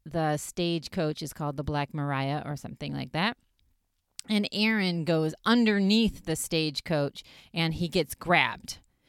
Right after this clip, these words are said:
So, but when this happens, there's a white mist that's caught on the camera. And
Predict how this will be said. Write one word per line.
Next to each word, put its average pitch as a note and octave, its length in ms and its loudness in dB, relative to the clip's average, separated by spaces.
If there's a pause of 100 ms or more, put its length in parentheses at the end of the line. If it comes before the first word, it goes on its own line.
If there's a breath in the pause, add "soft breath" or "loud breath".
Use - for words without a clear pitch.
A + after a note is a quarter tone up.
(240 soft breath)
So, F3 460 6 (160)
but F3 240 6 (240)
when G#3+ 300 4
this G#3+ 160 0
happens, D#3 640 -2 (960)
there's E3 240 2
a D3 100 2
white D#3+ 360 0
mist D#3+ 580 0
that's - 200 -8
caught E3+ 380 -2
on D#3 180 -4
the C#3+ 60 -4
camera. C3+ 540 -4 (560 soft breath)
And E3 420 -2